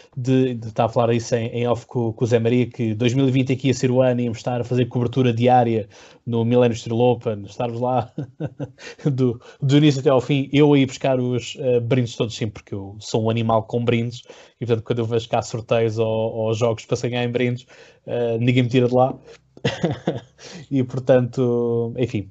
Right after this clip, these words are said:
eh, foi um ano que nos, eh, fez o amorti que ninguém estava à espera e não tivemos capacidade para ir, eh, ir à rede buscar, eh, o ponto e, portanto, é esperar que dois mil e vinte e um consigamos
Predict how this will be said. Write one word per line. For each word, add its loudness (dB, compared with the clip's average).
eh, -6
foi 0
um 2
ano 0
que -8
nos, -2
eh, -4
fez 2
o 4
amorti 2
que -14
ninguém -2
estava 0
à 2
espera 0
e -4
não -2
tivemos 0
capacidade -2
para -4
ir, 0
eh, -2
ir 0
à 4
rede 0
buscar, -2
eh, -2
o -2
ponto 2
e, -4
portanto, -2
é 0
esperar -2
que -4
dois 2
mil 4
e 2
vinte 0
e 4
um 4
consigamos 2